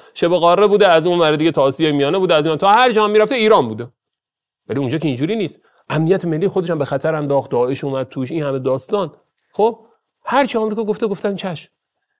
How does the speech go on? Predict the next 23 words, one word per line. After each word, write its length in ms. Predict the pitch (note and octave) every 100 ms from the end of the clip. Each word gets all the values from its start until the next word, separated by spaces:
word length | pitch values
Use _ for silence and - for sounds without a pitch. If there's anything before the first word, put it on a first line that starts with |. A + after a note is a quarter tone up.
| _
چرا 720 | - - F#3+ F3+ D3 A#2 G#2+ _ _ _ _
لیر 400 | C#3 D#3+ D3+ C#3
ترکی 680 | - B2+ A#2 C3+ B2 D3 _
سقوطی 920 | - - C3 C#3 E3 D3+ D3+ D3 C#3 _
به 120 | B2+ -
اندازه 920 | C#3 C#3+ C#3+ D3 D3 G#3 A3 G#3+ G3+
ریال 300 | D#3 E3 D#3
ایرانی 320 | C3+ B2+ A#2+
داره؟ 240 | A#2 B2+ _ _ _ _ _ _ _ _ _ _ _ _ _ _ _ _ _ _ _ _ _ _ _ _ _ _ _ _ _ _ _ _ _
یعنی 120 | E3
برابری 640 | D#3+ D#3 D#3 D#3 D#3+ F#3 D#3+
ریال 380 | D3+ E3 E3 D3+
ایرانی 580 | C3 C3 B2+ B2+ C3
رو 140 | D3+ B2+
الان 160 | B2+
نگاه 280 | C3 A#2+ A#2
بکنی 340 | G#2+ A2 G#2 G2+ _ _ -
با 240 | B2+ C3
لیر 280 | C3 C3+ C3
ترکی، 360 | - C#3+ C#3+
می‌بینی 260 | A3 F#3+ G#3+
تغییر 500 | G#3 - F#3 A3+ B3
نکرده. 480 | A3 - E3 C#3+